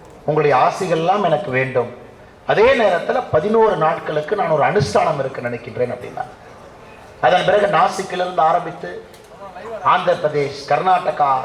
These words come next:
தொடர்ச்சியாக நம்முடைய மாநிலம் அந்த பதினோரு நாள் விரதம் எப்படி இருந்தார் நம்ம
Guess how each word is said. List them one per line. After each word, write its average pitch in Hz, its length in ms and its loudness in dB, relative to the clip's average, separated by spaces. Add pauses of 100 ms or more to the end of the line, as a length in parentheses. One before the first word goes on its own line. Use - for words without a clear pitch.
(200)
தொடர்ச்சியாக 185 580 2
நம்முடைய 156 420 0
மாநிலம் 190 440 0 (720)
அந்த 170 180 2
பதினோரு 226 560 4
நாள் 202 200 2
விரதம் 202 400 0
எப்படி 160 220 -4
இருந்தார் 143 300 0
நம்ம 135 200 -4